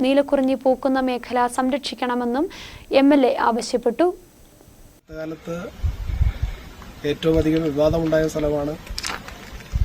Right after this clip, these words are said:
Speaker 2: നമ്മുടെ ചക്രമുടി ഈ മലനിരകൾ. ചക്രമുടിയെ സംബന്ധിച്ചിടത്തോളം പാരിസ്ഥിതികമായി അതിപ്രാധാന്യമുള്ള ഒരു സ്ഥലമാണ്. ജൈവവൈവിധ്യം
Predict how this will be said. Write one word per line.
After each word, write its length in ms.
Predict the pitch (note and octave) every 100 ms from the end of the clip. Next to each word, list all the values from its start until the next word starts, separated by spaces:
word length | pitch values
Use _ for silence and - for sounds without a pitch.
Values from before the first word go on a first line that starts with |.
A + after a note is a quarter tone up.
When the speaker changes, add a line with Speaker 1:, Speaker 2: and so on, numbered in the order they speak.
| - - -
Speaker 2:
നമ്മുടെ 220 | C#3 C#3
ചക്രമുടി 420 | C#3 D3+ C#3+ D3+ D3+ D3+ - - - - - -
ഈ 40 | D3
മലനിരകൾ. 420 | D3 C#3+ C3+ B2+ - - - - - - - - - - - - - - - - - - - -
ചക്രമുടിയെ 380 | - D3+ D#3 E3
സംബന്ധിച്ചിടത്തോളം 680 | - - E3 E3 - E3+ - - - - - - - - - - - - - - -
പാരിസ്ഥിതികമായി 760 | D3 D3 - D#3+ E3 E3 E3 E3+ - - - - - - - - -
അതിപ്രാധാന്യമുള്ള 800 | C#3 D#3+ D3 D3+ E3 E3+ F3 E3 D#3+
ഒരു 100 | D#3 D#3+ - - - - - - -
സ്ഥലമാണ്. 440 | C#3 C#3+ C#3 D3 - - - - - - - - - - - - -
ജൈവവൈവിധ്യം 800 | C#3+ D3+ D#3+ D#3+ D3+ D3+ - -